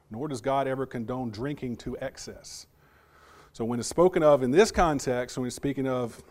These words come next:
of, uh, a priest of God bringing out bread and wine, there's no mention of intoxicating drink. There's no mention of becoming intoxicated.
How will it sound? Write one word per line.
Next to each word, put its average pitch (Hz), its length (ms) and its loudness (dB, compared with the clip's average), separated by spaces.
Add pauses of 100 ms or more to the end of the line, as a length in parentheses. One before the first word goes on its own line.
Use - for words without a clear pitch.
of, 120 300 -8 (200)
uh, 120 220 -10
a 117 80 -6
priest - 760 -4 (520)
of 117 200 -8
God 131 500 4 (560)
bringing 165 300 4
out 151 180 6
bread 156 240 4
and 131 80 -2
wine, 180 260 2
there's 139 140 -4
no 165 100 -2
mention 175 340 -2
of 131 140 0
intoxicating 117 840 -4 (200)
drink. 107 460 -14 (560)
There's 107 160 -10
no 120 120 -4
mention 147 360 -2
of 117 340 -4
becoming 196 460 0
intoxicated. 117 840 -8